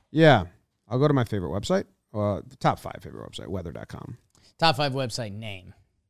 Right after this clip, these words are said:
Speaker 1: Name. The, the website itself is pretty functional.
Speaker 2: Not bad.
Speaker 1: It's not bad. It's a lot going on. They tr-, try to make it, like, bloggy with articles, and it's like, "Hey, guys, I'm not, I'm not gonna go to
Speaker 2: Just
Speaker 1: weather.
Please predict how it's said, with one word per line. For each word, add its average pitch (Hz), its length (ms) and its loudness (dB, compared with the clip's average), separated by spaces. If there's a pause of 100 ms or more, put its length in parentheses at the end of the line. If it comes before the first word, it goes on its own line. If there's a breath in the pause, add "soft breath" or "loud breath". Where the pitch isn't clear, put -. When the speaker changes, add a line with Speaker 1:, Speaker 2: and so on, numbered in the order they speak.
(540)
Speaker 1:
Name. 117 360 -2 (280)
The, 285 280 6
the 220 100 10
website 320 320 6
itself 277 300 2
is 226 120 0
pretty 247 260 -2
functional. 160 440 0
Speaker 2:
Not 104 60 -6
bad. 101 180 -10 (340)
Speaker 1:
It's - 100 -20
not 165 140 -6
bad. 123 240 0
It's 151 180 0
a 151 60 0
lot 117 180 2
going 131 160 2
on. 135 280 0
They 127 160 -2
tr-, - 100 -10 (140)
try 143 140 4
to 127 60 4
make 123 160 2
it, 117 140 -2 (400)
like, 110 220 -2
bloggy 104 420 2
with 117 160 0
articles, 117 520 2
and 110 80 0
it's 104 120 -4
like, 107 140 0
"Hey, 131 120 2
guys, 92 400 -4
I'm 113 80 0
not, 127 240 0
I'm 117 80 -6
not 117 100 0
gonna 87 140 -4
go 85 80 -6
to 82 80 -6
Speaker 2:
Just 165 200 -2
Speaker 1:
weather. 139 60 0